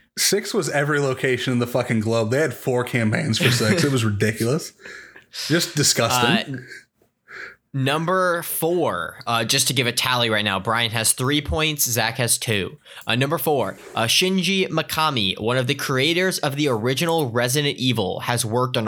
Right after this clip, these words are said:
Speaker 2: all of these games but one. Which one has he not worked on? Um, A,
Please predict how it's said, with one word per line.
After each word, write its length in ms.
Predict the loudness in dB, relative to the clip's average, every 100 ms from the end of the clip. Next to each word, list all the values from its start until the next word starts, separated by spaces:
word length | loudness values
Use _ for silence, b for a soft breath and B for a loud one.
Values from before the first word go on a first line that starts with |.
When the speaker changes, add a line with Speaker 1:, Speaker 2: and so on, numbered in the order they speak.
| -2
Speaker 2:
all 220 | -2 0
of 120 | 0 0
these 200 | -2 0
games 480 | 2 2 0 -2
but 340 | 0 0 0 -2
one. 520 | -2 2 2 0 0
Which 240 | 0 0
one 140 | 0 0
has 320 | 0 0 0
he 120 | 0
not 520 | 0 0 0 0 -4 -12 -4
worked 420 | 0 0 -2 -8
on? 340 | -4 -2 -2 -6 B B B B B
Um, 340 | -4 -2 -2 -6 _ _ _ -16 B B _ -2
A, 560 | 0 2 0 -2 -8